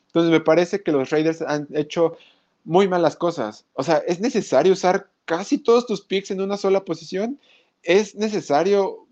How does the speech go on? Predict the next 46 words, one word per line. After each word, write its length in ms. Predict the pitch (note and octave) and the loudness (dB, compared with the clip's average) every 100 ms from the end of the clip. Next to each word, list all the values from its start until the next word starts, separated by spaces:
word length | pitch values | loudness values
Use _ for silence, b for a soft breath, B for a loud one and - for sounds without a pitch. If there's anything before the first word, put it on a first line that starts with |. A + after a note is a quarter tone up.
| - | -6
traer 460 | B2+ C3+ D#3+ G#3 b b _ _ | -2 0 0 -2 b b _ _
talento 480 | D#3+ C#3+ D#3+ F#3+ G#3+ | -6 -2 -2 0 0
de 80 | G3+ | 2
segunda 420 | D#3 E3 F#3+ F#3 | -2 -2 0 0
ronda 280 | F3 F#3 F3+ | 0 -2 -4
solamente 540 | E3 G3 G3 G3 A3 | 0 0 0 -4 -4
por 240 | A3 C#3 | -2 -4
capricho 440 | - A#2+ C#3+ D3 G#3 | -4 -4 -4 -2 -2
de 100 | F3 | -2
que 100 | C#3+ | -2
te 140 | C3+ | -2
gustó 440 | B2+ A#2 - G#3 - | -2 -2 -2 -2 -2
y 100 | D#3 | -2
que, 360 | - C#3 C3+ B2+ _ _ - | 0 0 -4 -10 _ _ -4
y 180 | D3 - | -4 2
que, 240 | D3 C3 B B B B | 2 2 B B B B
y 100 | D3+ | -2
aparte 320 | D3 D#3 G3+ G3+ | 0 0 0 0
Mayock 300 | F#3 G3 F3+ | 2 2 0
declarando 720 | C#3 B2 A#2+ C#3 C3 A2 - | 0 2 2 2 0 0 -2
que 240 | B2 A2 C3+ | -2 -2 0
él 160 | F3+ | 2
ya 100 | G3+ | 2
sabía 240 | G3 E3+ E3+ | 0 -2 0
que 80 | |
le 60 | F3+ | 0
iban 120 | F3 | 0
a 60 | D#3 | -2
criticar, 380 | - - E3 - | -6 -2 -2 0
pero 140 | E3 | -4
no 60 | F#3 | -2
le 60 | |
importa? 520 | G3+ G3 G#3 G3 C3+ - - | -4 -2 -2 -2 -8 -10 -20
Entonces, 640 | B2+ D3 D#3 E3+ D3 - _ _ _ _ | -4 -2 -2 0 -2 -4 _ _ _ _
venga, 400 | C3 C3+ F3 C3 | 0 2 2 -2
aquí 220 | G#2 - D#3 | -4 -8 -2
se 160 | F3 | 0
habla 240 | D#3+ E3 D#3 | 2 4 2
de 80 | |
una 240 | D#3 D#3+ - | 0 -4 -4
cultura, 500 | B2+ A2 C3 C#3 D3+ | -8 -4 0 2 0
una 180 | D#3 E3+ | -2 -6
mentalidad 540 | C3+ A#2 G#2+ A2 A#2 | -6 -6 -4 -2 -2
de 80 | D3 | -4
los 180 | B2+ A2+ | -6 -8
Raiders 460 | A2+ C3+ C#4 - | -6 -4 -4 -8